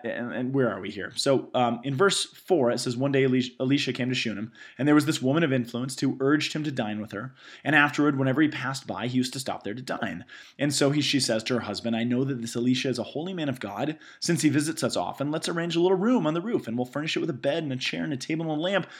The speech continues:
so he can come and stay with us.'" And we jump a little bit, this interaction between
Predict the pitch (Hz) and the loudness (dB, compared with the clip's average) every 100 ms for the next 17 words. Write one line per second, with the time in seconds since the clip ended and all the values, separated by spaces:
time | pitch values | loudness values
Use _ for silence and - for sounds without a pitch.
0 | - - 170 170 170 160 160 160 - 139 | -14 4 6 6 2 0 0 -2 -2 0
1 | 139 - 92 - - - - - - 185 | 0 -2 -8 -6 -8 -10 -20 -6 2 4
2 | 180 180 165 190 175 226 175 147 127 113 | 4 2 0 0 4 6 6 6 4 4
3 | 117 127 131 - 147 147 131 127 - 131 | 2 2 -2 -4 -2 0 2 0 -2 -2
4 | 120 131 127 117 | -2 -2 0 -2